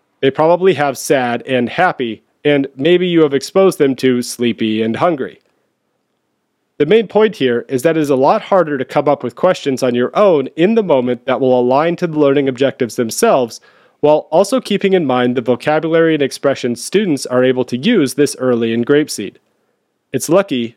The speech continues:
there's an entire curriculum team dedicated to working all of that out for you with the teacher manual and the lesson plans.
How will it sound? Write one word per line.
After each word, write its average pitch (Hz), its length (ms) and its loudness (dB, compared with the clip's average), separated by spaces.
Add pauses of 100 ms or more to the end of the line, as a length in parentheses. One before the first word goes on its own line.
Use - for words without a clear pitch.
there's 127 260 0
an 123 100 0
entire 147 340 0
curriculum 147 520 0
team 127 260 0
dedicated 139 540 0
to 123 80 -2
working 127 400 0
all 123 200 0
of 117 80 -4
that 117 140 -4
out 185 220 0
for 139 80 -4
you 107 260 -4 (260)
with 135 140 2
the 131 80 -8
teacher 170 300 -2
manual 165 580 2
and 127 320 0
the 135 100 0
lesson 123 320 0
plans. 95 460 -10